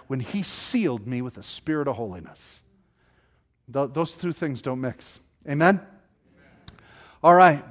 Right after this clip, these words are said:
now, so, how are we supposed to illuminate the way into the kingdom of light, into the kingdom of holiness? And may I say very quickly, the definition of holiness,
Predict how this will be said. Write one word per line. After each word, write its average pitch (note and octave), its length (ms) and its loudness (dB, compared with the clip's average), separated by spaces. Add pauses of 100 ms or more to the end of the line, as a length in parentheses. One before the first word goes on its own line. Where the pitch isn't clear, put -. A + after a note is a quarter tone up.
(160)
now, F3 380 6 (440)
so, G3+ 460 8 (100)
how D#4 460 10
are B3+ 180 12
we D#4 260 10
supposed B3 640 8
to F#3+ 220 6 (280)
illuminate D4+ 760 8
the A#3+ 100 6
way A3 540 12 (220)
into D#4+ 260 8
the D4 100 6
kingdom B3 460 4
of F3+ 140 2
light, A3 340 10 (260)
into E4 280 8
the D4+ 80 6
kingdom A3 440 4
of F3+ 120 4
holiness? G3+ 500 6 (220)
And A#3 180 8
may D4+ 140 10
I C4+ 140 8
say A3+ 260 6
very A#3 260 8
quickly, F3 460 2 (220)
the F3 100 4
definition B3 580 8
of F3+ 120 0
holiness, G#3+ 580 6